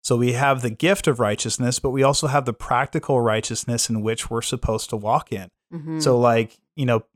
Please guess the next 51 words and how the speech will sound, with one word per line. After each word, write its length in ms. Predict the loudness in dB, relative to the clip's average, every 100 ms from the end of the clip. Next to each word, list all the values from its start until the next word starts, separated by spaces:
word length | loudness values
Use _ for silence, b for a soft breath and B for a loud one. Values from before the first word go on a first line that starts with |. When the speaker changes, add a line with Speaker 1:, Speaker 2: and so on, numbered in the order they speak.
| _ _ -2
Speaker 1:
Timothy, 460 | 0 2 0 2
or 240 | 2 4 2
Paul 220 | 2 2
says 200 | 4 0
to 60 | 0
Timothy 460 | -2 -2 0 0 0
and 120 | 0
says, 280 | 2 2 2
like, 180 | 0
"Let 140 | 0 0
all 240 | 4 4
those 260 | 6 4 4
who 80 | 0
name 260 | 2 2 2
the 80 | 0
name 260 | 0 -2
of 100 | -4
Christ 600 | 0 4 4 2 -2 -6 _ _ _ -6
depart 500 | -2 2 4 4 4
from 180 | 0 2
iniquity." 520 | 2 0 -2 -6 -8 _ _ -2
And 80 | 2
he 60 |
says, 240 | 4 4 4
"But 100 | 2
the 80 |
Lord 300 | 4 6 4
knows 320 | 6 4 4 2
who, 260 | 2 2 0
who 240 | -2 0
are 140 | 2 2
his." 280 | 2 2 0
So 120 | 2
there's 180 | 0 0
this 180 | 0 0
idea 640 | 0 0 4 4 4 0 _ _ _ _ 2
that, 300 | 4 4 4
like, 240 | 2 2
if 180 | -2 2
you're 120 | 4
naming 380 | 4 4 4 4
the 80 | 2
name 220 | 2 0
of 120 | -2
Christ, 640 | 0 2 4 2 -2 -4 -2
part 340 | 2 4 6
of 180 | 4 2
your 480 | 2 4 6 6 4
walk 460 | 2 4 4 2 -2
is 260 | -2 -2 -2
to 500 | -2 -2 -2 -6